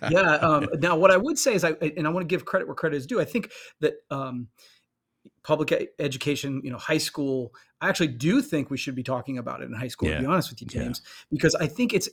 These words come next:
Speaker 2: there are so many kids that have just, you know, it's been the same concept that you do this, then you do this, then you get a job and you work for somebody else.
Speaker 1: Yeah.
Speaker 2: And I think that the idea of being able to, number one, we need to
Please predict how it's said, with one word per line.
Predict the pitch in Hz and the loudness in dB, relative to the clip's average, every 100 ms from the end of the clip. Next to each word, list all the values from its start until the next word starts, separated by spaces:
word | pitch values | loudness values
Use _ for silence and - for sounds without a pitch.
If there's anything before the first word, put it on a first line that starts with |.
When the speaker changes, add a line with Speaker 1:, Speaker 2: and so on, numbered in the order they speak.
| 160 - | -10 -4
Speaker 2:
there | 156 156 | 2 4
are | 151 | 4
so | - 214 | 0 -2
many | 196 | -4
kids | - 208 151 | -2 -2 0
that | 143 | -2
have | 139 139 139 | -2 -4 -6
just, | 131 143 - | -6 -6 -6
you | 151 | -4
know, | 131 127 | 0 0
it's | 127 | -2
been | - 147 | -2 0
the | 143 | 0
same | - 160 160 151 | -2 0 0 0
concept | 175 233 - 127 | 0 0 0 -2
that | 131 | -4
you | 131 131 | -2 -2
do | 131 135 | 0 2
this, | 156 208 - | 2 0 -2
then | 135 | -4
you | 131 | -2
do | 127 | -4
this, | 127 175 170 | 0 0 0
then | 143 | -4
you | 127 | -6
get | 127 | -4
a | 131 | -4
job | 120 147 180 | 0 2 2
and | 156 | 2
you | 139 | 0
work | 139 - | -2 -4
for | 135 | -6
somebody | 151 139 160 | -4 -2 -2
else. | 214 190 - - | 0 0 0 -4
Speaker 1:
Yeah. | 76 64 - | -4 -4 -4
Speaker 2:
And | 147 | 0
I | 147 | 0
think | - 170 151 139 | 0 0 0 4
that | 135 131 - | 4 4 2
the | 139 | 2
idea | 139 127 175 190 147 113 - - - | 2 0 0 2 2 0 -10 -12 0
of | 139 127 120 | 2 2 -2
being | 156 170 160 151 | -2 0 0 0
able | 156 151 143 131 - | 0 0 -2 -4 -4
to, | 151 131 123 - _ 156 | 0 2 2 -2 _ -4
number | 147 147 | -2 0
one, | 202 240 | 0 2
we | 190 | 2
need | 160 151 | 2 0
to | - 147 131 123 | -2 -2 0 0